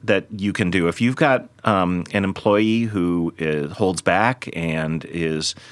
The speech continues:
um, sort of introverted and not able to share, you as a leader in an organization, it's your job to make space for them to share.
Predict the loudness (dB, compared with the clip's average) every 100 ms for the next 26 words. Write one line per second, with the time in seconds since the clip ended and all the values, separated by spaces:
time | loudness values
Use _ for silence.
0 | -20 -10 -4 -2 -2 -6 -10 -8 -6 -4
1 | -4 -2 0 0 0 0 0 2 0 0
2 | -4 -2 -2 0 0 0 -2 -10 -20 -8
3 | 0 4 4 4 4 2 2 2 2 2
4 | 0 2 0 0 -2 -4 -12 -20 _ -20
5 | _ -6 -4 0 2 2 2 0 -2 -2
6 | 0 0 0 -2 -4 -4 -6 -6 -8 -12